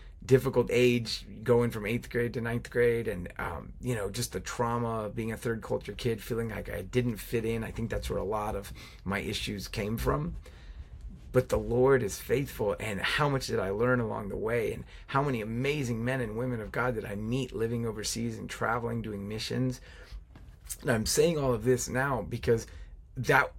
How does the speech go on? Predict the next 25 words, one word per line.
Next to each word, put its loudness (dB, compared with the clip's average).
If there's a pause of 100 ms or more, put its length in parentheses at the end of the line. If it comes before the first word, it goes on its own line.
(140)
the -2
Lord's 6
bringing 4
to -4
light 0
the -2
lies 2
that -2
I 2
was 0
holding 0
on -6
to, -8
that -2
I 6
was 2
struggling, -2
that -6
I 6
was 0 (640)
providing 4
for -8
my -4
family. 0
And, -4